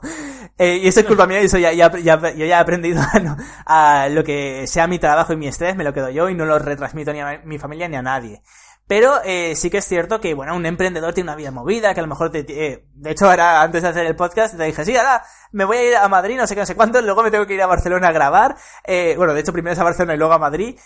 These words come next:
Eh, y, bueno, esto, eh, puede, puede no sentarle bien, ya no por tema de celos, de que desconfíe, sino porque una persona emprendedora puede,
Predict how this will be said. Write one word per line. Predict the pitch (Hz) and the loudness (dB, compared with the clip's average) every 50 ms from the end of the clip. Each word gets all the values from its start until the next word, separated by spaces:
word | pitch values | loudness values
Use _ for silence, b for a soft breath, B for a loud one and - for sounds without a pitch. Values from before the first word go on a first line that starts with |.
| b b b b - 180 170 | b b b b -8 -4 -2
Eh, | 170 165 160 165 165 160 156 151 147 143 143 135 135 131 127 - _ _ _ _ _ - | -2 -2 -2 -2 -2 -2 -2 -4 -4 -6 -6 -4 -4 -6 -6 -8 _ _ _ _ _ -8
y, | 220 214 190 185 180 - | -6 -4 -4 -4 -6 -6
bueno, | 165 165 175 208 233 | -4 -4 -2 -2 -2
esto, | 247 - 170 165 - - 226 240 226 - | -2 -2 -4 -2 2 4 4 4 4 0
eh, | 185 175 165 165 156 156 151 147 139 120 - - 180 180 185 _ 160 156 | -2 -6 -4 -4 -4 -4 -4 -4 -6 -8 -12 -16 -18 -18 -18 _ _ -6
puede, | - 175 180 175 151 143 | -4 -4 -4 -4 -6 -6
puede | 160 170 190 208 | -4 -4 -2 0
no | 220 202 | -2 -2
sentarle | 214 208 190 180 170 175 170 147 143 | -2 -2 -2 -2 -2 -2 -4 -8 -4
bien, | 170 208 220 220 226 233 - _ | 0 0 0 0 -2 -6 -12 _
ya | - 160 233 | -6 -6 -4
no | 277 262 202 | -4 0 0
por | 208 185 | 0 0
tema | - 185 175 160 | -2 -4 -6 -6
de | 151 147 139 - | -8 -8 -12 -10
celos, | - 185 202 208 190 170 | -8 -4 -4 -4 -4 -4
de | 165 160 | -4 -4
que | 156 156 | -4 -4
desconfíe, | 147 139 - - 143 143 143 - 202 220 214 175 | -6 -6 -6 -6 -8 -8 -8 -8 -4 -2 -2 -2
sino | - - 165 156 143 | -2 -4 -6 -6 -4
porque | - 151 143 147 156 147 139 131 - b b b b b b b b b _ _ _ | -4 -4 -4 -4 -6 -4 -4 -6 -8 b b b b b b b b b _ _ _
una | - 180 190 202 214 | -6 -2 2 2 2
persona | 220 208 196 220 208 | 2 0 0 0 -2
emprendedora | 208 202 196 180 165 165 170 180 208 208 | 0 -2 -4 -4 -4 -4 0 -2 -2 -2
puede, | - 185 185 202 202 | 0 -2 -2 -2 -4